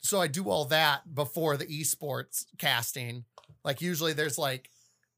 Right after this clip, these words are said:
a half hour or so before the cast. And, uh, we'll, you'll do all the sound checks and stuff and be ready to go. And then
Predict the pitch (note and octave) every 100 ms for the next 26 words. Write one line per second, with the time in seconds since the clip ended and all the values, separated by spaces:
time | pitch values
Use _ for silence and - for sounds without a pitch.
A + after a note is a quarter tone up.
0 | _ C#3+ C#3 D#3 D#3 - C3+ C#3+ D#3 D#3+
1 | D#3 - D#3 D#3 C#3 D3+ C3+ B2+ - C3+
2 | C#3 D3+ D#3+ - _ _ _ _ _ _
3 | _ _ D#3 D#3 F3 - D3+ C3+ C3+ C#3+
4 | D3 C#3 B2+ C#3 C3 B2+ - C3+ C#3 C3
5 | C#3 B2+ - C3+ - C#3 C3 C3 B2 C3
6 | B2+ B2+ B2+ B2 B2+ B2+ B2+ C#3 C3+ C3+
7 | C3+ B2+ B2 B2